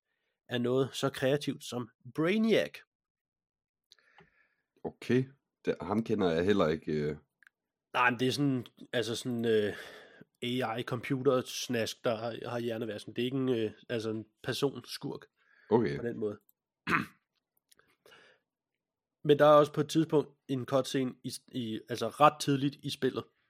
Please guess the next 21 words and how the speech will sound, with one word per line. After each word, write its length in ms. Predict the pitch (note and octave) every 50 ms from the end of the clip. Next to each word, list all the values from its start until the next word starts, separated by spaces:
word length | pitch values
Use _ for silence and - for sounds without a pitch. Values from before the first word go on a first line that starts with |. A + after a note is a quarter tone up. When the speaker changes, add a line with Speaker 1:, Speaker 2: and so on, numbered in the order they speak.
| _ _ - - - _ _ -
Speaker 1:
hvor 120 | - B2+
Speaker 2:
Ja. 60 | B2+
Speaker 1:
man, 240 | B2+ C3 B2+ A#2+ A#2
øh, 380 | A#2 A2+ G#2+ G#2 G2+ G2+ G2+ - - _ _ _ _ _ _ _ _ _ _ _ -
hvor 180 | C#3 C3+ C#3
de 160 | C#3 - D3+
fire 240 | B2 - D#3 D3+ D#3
karakterer, 360 | - - B2 G#2+ - - C3+
man 160 | B2+ B2+ A#2+ A2+
er, 120 | A2 A#2+ - _ _ _ _ _ _ _ _ _ _ _ _ _ _ _ -
eller 160 | - B2 A#2
man 160 | G#2+ G2 G#2 F#2+
kan 220 | - G#2 G2+ G2 _ -
vælge 380 | - A#2+ A#2+ A2 A2+ B2 C3+
imellem, 260 | C3+ A#2+ A2+ G#2 A#2 - - _ - - - - - _ - -
de 80 | C#3+
skal 160 | - - D3+ C#3+
slås 300 | - C#3+ C#3 C#3 - -
mod 120 | D#3 C#3+
Wonder 360 | C3+ B2+ C3+ C3+ D#3 D#3+ E3
Woman. 320 | C#3+ B2 B2 A2 G2+ G2